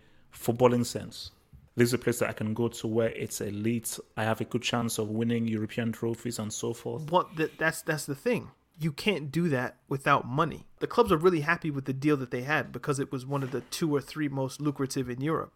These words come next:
Speaker 2: But there was always something slightly fishy about the numbers, and then that came to be true. So now it's like, well, Canal could get it for less, like, a lot less.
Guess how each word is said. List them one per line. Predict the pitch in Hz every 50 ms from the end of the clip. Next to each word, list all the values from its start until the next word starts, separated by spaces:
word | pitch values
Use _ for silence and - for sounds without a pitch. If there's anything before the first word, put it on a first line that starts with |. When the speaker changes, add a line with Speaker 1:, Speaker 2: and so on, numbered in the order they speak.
| _ _
Speaker 2:
But | - 135 131 120 - _ _ - - - - - - - _ _ _ -
there | 139 143
was | 143 147 139 135 139
always | - 156 151 156 156 151 139
something | - - 147 139 - 143 135 123
slightly | - - 143 139 151 151 147 139
fishy | 135 - - 143 - - - 135
about | 131 127 127 127 127 -
the | 120
numbers, | 123 131 135 131 117 113 120 123 131 139
and | 127 131
then | 127 127 120
that | 120 110 -
came | - - 143 135 127
to | - 127
be | - 127
true. | 123 - - - 185 143 - - _ _ _ _ _ - - - - - - - - - - -
So | - - 151 143
now | 143 147 180 220 240 208 175 160
it's | 165 156 - -
like, | 151 139 143 139 - -
well, | 147 151 160 151
Canal | 143 - - 165 147 143 151 185 247 277 233 196
could | - - - 311 311 -
get | - 220 220 202
it | 190 - -
for | - - 151
less, | 131 139 190 240 - - - - - - - - _ _ _ _ _ _
like, | - 120 127 - - -
a | 139 123 120
lot | 117 127 156 226 285 - -
less. | 135 127 123 120 - - - - - -